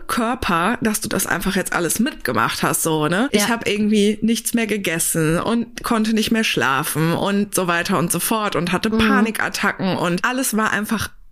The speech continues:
Speaker 1: im Arsch, so. Und mein Körper
Speaker 2: Ja.
Speaker 1: war aber immer da. Und ich hab irgendwann so gemerkt, wie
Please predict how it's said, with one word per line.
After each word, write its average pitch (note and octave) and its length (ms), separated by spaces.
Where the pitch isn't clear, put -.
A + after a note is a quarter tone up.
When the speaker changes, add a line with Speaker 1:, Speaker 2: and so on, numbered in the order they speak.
Speaker 1:
im D3 200
Arsch, E3 480
so. F#3 340
Und G3+ 80
mein G#3 160
Körper C4 340
Speaker 2:
Ja. B3 40
Speaker 1:
war A3 80
aber G3+ 260
immer A#3+ 300
da. F#3+ 460
Und G3 120
ich - 140
hab A#3 160
irgendwann G#3 320
so F#3+ 100
gemerkt, G3+ 400
wie G3+ 320